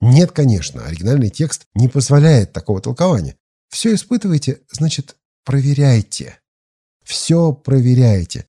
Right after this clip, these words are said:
Это не значит, испытывайте на себе. Это значит, не попадайтесь на развод. Не будьте легковерными. Всё исследуйте. И тогда уже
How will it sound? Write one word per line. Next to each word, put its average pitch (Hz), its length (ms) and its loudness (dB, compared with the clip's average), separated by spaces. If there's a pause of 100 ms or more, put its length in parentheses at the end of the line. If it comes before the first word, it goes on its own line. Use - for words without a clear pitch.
(300)
Это 127 120 -4
не 143 120 6
значит, 156 400 0
испытывайте 135 640 -2
на 143 160 4
себе. 135 640 -2 (720)
Это 113 180 -6
значит, 135 480 -2
не 147 340 2
попадайтесь 127 920 -2
на 113 400 0
развод. 110 760 -6 (420)
Не 113 280 2
будьте 120 680 -4
легковерными. 110 1120 -2 (360)
Всё - 360 0 (120)
исследуйте. 123 1040 -2 (440)
И 202 100 2
тогда 139 600 0
уже 78 520 -4